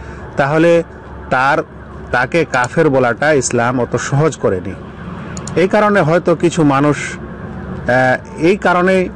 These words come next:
হয়তো ভাবছেন যে, আহ, তাদেরকে কাফের বলা যাবে না। তবে মনে রাখতে হবে যে শাহাদাত ভঙ্গকারী কাজ করলে মানুষ কাফের হয়, তখন তাকে কাফের বলা যেতে পারে। এটি প্রথম point হলো।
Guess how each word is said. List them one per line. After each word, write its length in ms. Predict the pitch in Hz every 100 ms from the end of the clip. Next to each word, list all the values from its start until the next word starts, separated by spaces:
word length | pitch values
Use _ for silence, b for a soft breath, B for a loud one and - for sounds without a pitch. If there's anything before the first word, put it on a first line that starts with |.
| -
হয়তো 220 | 139 139
ভাবছেন 500 | 110 127 139 156 143
যে, 280 | 127 127 123
আহ, 640 | - - - - 113 120 113
তাদেরকে 400 | 123 127 117 -
কাফের 340 | - 117 - 113
বলা 260 | 104 110
যাবে 380 | 104 110 113 131
না। 140 | 113 92 - - B B -
তবে 120 | 123
মনে 200 | 123 170
রাখতে 300 | 156 - 135
হবে 360 | 120 120 160 160 B B B -
যে 120 | 135
শাহাদাত 680 | - - 135 147 170 180 156
ভঙ্গকারী 920 | 113 101 131 160 170 202 185 175 180 175
কাজ 260 | 123 123
করলে 380 | - 143 143 170
মানুষ 360 | 143 120 131 -
কাফের 340 | 123 127 165
হয়, 240 | 131 127 135 B B B
তখন 220 | 160 170
তাকে 280 | 156 131 165
কাফের 280 | - 110 151
বলা 240 | 117 104
যেতে 240 | 101 113 131
পারে। 220 | 113 87 - - - - B B B B B
এটি 160 | 151 160
প্রথম 360 | 160 196 185 147
point 260 | 131 110
হলো। 120 | 107